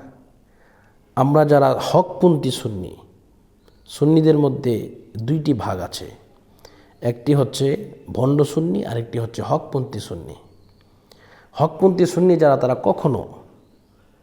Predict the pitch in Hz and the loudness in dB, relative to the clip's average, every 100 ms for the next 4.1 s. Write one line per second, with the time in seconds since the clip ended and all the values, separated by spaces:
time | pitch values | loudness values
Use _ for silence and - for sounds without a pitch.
0 | _ _ 113 123 123 117 113 - 131 123 | _ _ -4 0 0 -2 -6 -8 -4 -4
1 | 107 107 - 110 110 117 120 120 107 - | -4 -8 -6 -6 -4 -4 -2 -4 -4 -6
2 | 131 123 120 117 113 107 113 - 117 113 | -6 -2 0 0 -2 -2 -6 -6 -6 -4
3 | 113 113 110 110 117 113 107 110 107 110 | -6 -6 -6 -4 -6 -6 -8 -6 -6 -4